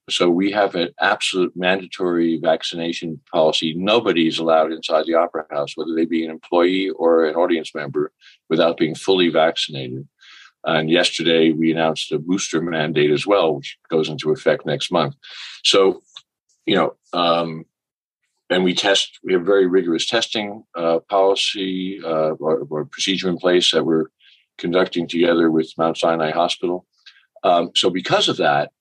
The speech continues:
the company members and the audience members feel safer inside the Met, uh, than perhaps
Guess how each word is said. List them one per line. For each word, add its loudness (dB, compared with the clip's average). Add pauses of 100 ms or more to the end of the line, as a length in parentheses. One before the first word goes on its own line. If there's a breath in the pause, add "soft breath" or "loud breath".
(120)
the -4
company -4
members -4
and -8
the -6
audience 0
members -6
feel 0
safer 0 (500 soft breath)
inside 2
the -4
Met, -6 (540)
uh, 4
than 0
perhaps -2